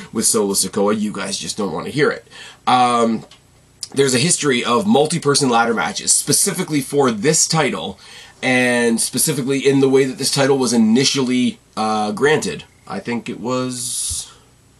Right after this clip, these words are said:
it was either Adam Cole or Ricochet, 'cause they were one and two as far as the champions went. Um, every single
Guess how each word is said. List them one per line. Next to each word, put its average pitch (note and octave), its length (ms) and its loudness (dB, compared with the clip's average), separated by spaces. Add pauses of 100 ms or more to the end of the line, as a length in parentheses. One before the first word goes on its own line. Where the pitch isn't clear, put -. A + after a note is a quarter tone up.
(380)
it A#2 60 -8
was A#2 100 0
either F3+ 220 0
Adam D3+ 200 2
Cole C#3+ 240 2
or B2 80 0
Ricochet, A2 440 -2
'cause F#2 260 -8
they A2 140 0
were G#2+ 120 0
one A2 260 2
and G2 140 -2
two E2+ 400 -4
as F#2 140 -4
far G#2 180 -4
as F#2+ 120 -4
the E2 80 -12
champions E2 500 -4
went. D#2+ 300 -10 (400)
Um, G#2 680 0 (560)
every E3 200 2
single D#3+ 520 2